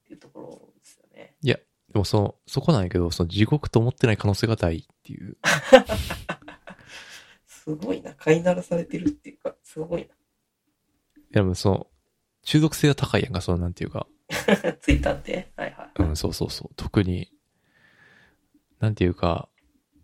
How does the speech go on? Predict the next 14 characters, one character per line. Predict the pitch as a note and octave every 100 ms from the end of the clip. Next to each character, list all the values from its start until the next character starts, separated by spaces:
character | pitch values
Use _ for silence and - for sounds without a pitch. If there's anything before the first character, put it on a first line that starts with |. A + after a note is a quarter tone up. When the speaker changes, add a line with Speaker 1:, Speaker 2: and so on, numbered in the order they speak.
| _ _ _ _ _ -
Speaker 2:
何？ | F2+ F2+ G#2 - _ _ _ _ _ _ -
イ | A#2+ C3+
ン | D3
ス | C#3+ - _ _ -
タ | C#3+
と | -
か | F#2+
よ |
り | F2
も | F2
や |
っ |
ぱ | - F2+
り、 | E2 -